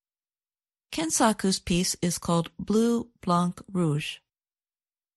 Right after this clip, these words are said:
It relates to both the French and Thai flags, which use the colors blue, white, and red. In France's flags,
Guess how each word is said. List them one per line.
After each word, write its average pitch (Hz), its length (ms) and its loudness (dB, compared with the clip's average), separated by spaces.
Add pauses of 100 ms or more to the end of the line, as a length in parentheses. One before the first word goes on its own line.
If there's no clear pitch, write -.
(460)
It - 200 0
relates 208 480 2
to 208 100 -6
both 185 320 -2
the 180 180 -2
French 196 540 -2
and 180 180 -2 (120)
Thai 190 260 0
flags, 160 640 -4 (680)
which 214 200 -2
use 220 360 2
the - 180 -4
colors 190 420 0
blue, 190 540 0
white, 160 420 0
and 196 180 0
red. 208 300 0 (1400)
In 202 220 2
France's 269 560 -2
flags, 170 540 0